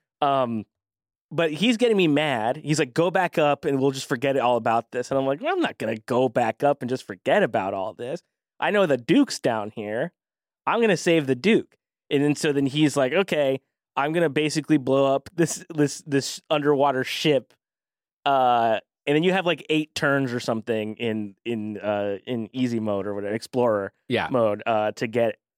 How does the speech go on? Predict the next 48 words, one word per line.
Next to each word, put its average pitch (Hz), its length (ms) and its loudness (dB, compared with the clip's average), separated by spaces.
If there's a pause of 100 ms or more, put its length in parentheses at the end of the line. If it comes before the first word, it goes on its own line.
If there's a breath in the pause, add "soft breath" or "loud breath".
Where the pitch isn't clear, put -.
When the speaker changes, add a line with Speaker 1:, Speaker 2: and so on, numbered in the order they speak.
(100)
Speaker 1:
or 139 80 2
I 135 40 -2
think 190 140 0
it's, - 200 -6 (560)
is 131 140 -6
it 123 80 0
eight 180 180 2
or 143 80 -8
five? 92 500 -4 (680)
Speaker 2:
Well, 135 100 2
in 151 80 0
Tactician, 170 580 0
Speaker 1:
Yeah. 135 60 -2
Speaker 2:
I 117 60 0
think 127 220 -4
you 107 100 2
have 90 160 0
five. 82 340 0
Speaker 1:
Okay, 139 240 0
so 131 160 -2
I 127 40 2
think 160 160 0
it's 143 180 -2
eight. 110 260 -6
Speaker 2:
Yeah. 95 240 -2 (140)
Speaker 1:
And 131 580 0 (580)
the 135 120 -2
first 214 300 2
time 190 200 0
I 170 80 4
attempted 139 480 -2
this, 107 100 -14 (320)
Karlach 175 540 0
was 139 140 2
so 139 280 0
far 143 280 0
back 123 400 -2 (560)
at 123 200 -2
turn 135 280 0
one, 127 260 2
I 123 60 2
was 113 100 -6
like, 107 140 -6
"She's 123 160 -12
not 113 140 -6
gonna 117 120 -10
make 117 260 -8
it." - 140 -14